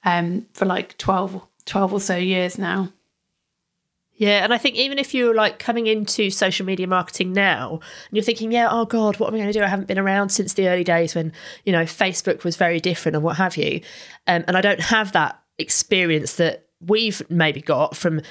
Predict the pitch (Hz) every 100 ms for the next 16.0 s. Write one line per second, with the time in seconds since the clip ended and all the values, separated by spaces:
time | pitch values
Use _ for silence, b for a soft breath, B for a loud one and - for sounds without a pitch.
0 | B - - 220 208 190 170 180 156 -
1 | 170 - 190 165 160 156 151 - 226 147
2 | 151 B B B B 208 262 285 277 233
3 | 214 226 202 208 190 185 202 147 151 147
4 | - 185 - 214 175 - b b b b
5 | - - - 202 190 - 208 - 160 151
6 | 143 143 156 135 131 - 175 170 190 202
7 | 196 185 165 151 151 - 165 - 185 180
8 | - 220 220 208 196 160 143 151 - 156
9 | 156 135 127 151 B B 208 202 196 196
10 | - 160 233 247 - 233 208 190 - -
11 | 202 - 160 185 190 180 165 156 B B
12 | 180 180 185 180 170 160 - - 202 190
13 | 160 160 - 165 165 160 156 156 147 -
14 | 147 156 160 151 151 147 - - - 165
15 | 165 170 170 156 - 151 - 214 170